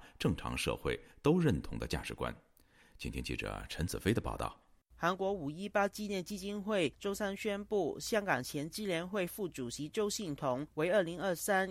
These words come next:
Speaker 2: 光州人权奖的得主。光州人权奖评审委员会赞扬他一直协助因为反抗政府受到不公平、不公正待遇的人权捍卫者。他作为良心犯，继续与压迫港人的制度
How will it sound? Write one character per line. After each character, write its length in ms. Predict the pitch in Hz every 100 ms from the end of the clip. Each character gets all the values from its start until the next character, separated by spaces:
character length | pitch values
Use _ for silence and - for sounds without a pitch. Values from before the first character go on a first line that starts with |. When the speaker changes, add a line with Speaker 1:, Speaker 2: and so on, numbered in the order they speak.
| -
Speaker 2:
光 200 | - 202
州 160 | 208 202
人 160 | 147
权 300 | 151 156 143
奖 180 | 165 120
的 80 | 113
得 220 | - 127 143
主。 280 | 147 120 90
光 200 | - 214
州 120 | 226 220
人 160 | 190
权 240 | 190 165 180
奖 220 | 165 123
评 180 | 156 175
审 160 | 202
委 140 | 165 127
员 240 | 123 151
会 400 | - 208 143 - -
赞 220 | - 196
扬 180 | 160 160
他 300 | 180 202 190 180
一 100 | 214
直 120 | 175
协 280 | - 147 117
助 240 | - 180
因 160 | 180 214
为 140 | 202
反 240 | 190 135 -
抗 200 | 196 175
政 240 | 208 156
府 360 | - 131 90 - -
受 220 | - 214
到 160 | 208
不 140 | 196 214
公 260 | 208 202
平、 260 | 202 147 156
不 140 | 185
公 260 | 196 208 196
正 220 | 220 190
待 220 | 208 185
遇 200 | 170 180
的 200 | 160 147
人 180 | 131 143
权 180 | 156 156
捍 160 | 202 190
卫 220 | 185 135
者。 320 | 143 113 - -
他 140 | 233
作 160 | 214 208
为 100 | 139
良 240 | 135 151
心 220 | 175 214
犯， 360 | 208 220 160 123 -
继 140 | 233
续 140 | 208 175
与 160 | 127
压 180 | 165 190
迫 160 | 214 180
港 180 | 135
人 140 | 120 151
的 80 | 156
制 260 | - 196
度 300 | 160 196 139